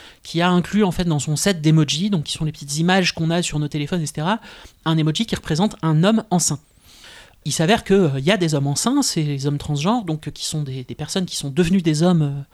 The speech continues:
euh, euh, donc qui ont gardé, euh, pour un certain nombre d'entre eux leur utérus et qui sont capables d'avoir des enfants. Donc le, les hommes enfants, enceints, ça existe, mais on n'en connaît pas tous et toutes dans notre vie quotidienne. Donc ça peut surprendre. En revanche, ce qui est, euh, comment dire, euh,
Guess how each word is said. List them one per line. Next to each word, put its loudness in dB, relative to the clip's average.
euh, -6
euh, -8
donc -2
qui -4
ont 0
gardé, 2
euh, 0
pour -4
un -4
certain -6
nombre 0
d'entre -2
eux 2
leur -2
utérus -4
et -6
qui -6
sont -2
capables -4
d'avoir -4
des -4
enfants. 0
Donc 0
le, -8
les 0
hommes 4
enfants, 0
enceints, 2
ça 0
existe, -4
mais -2
on 0
n'en 2
connaît 2
pas -2
tous -6
et -4
toutes -10
dans -4
notre -6
vie -6
quotidienne. -6
Donc -4
ça -2
peut 2
surprendre. 0
En 4
revanche, 2
ce -2
qui 4
est, 8
euh, 2
comment 0
dire, -2
euh, -4